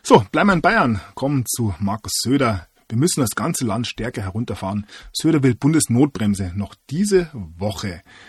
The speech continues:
Ja, werden wir sehen. Um Lockdown für alle zu vermeiden, Steinmeier ruft Bürger auf,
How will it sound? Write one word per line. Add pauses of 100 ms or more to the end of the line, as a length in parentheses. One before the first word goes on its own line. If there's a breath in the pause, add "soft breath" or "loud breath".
(320 loud breath)
Ja,
werden
wir
sehen. (180)
Um
Lockdown
für
alle
zu
vermeiden,
Steinmeier
ruft
Bürger
auf,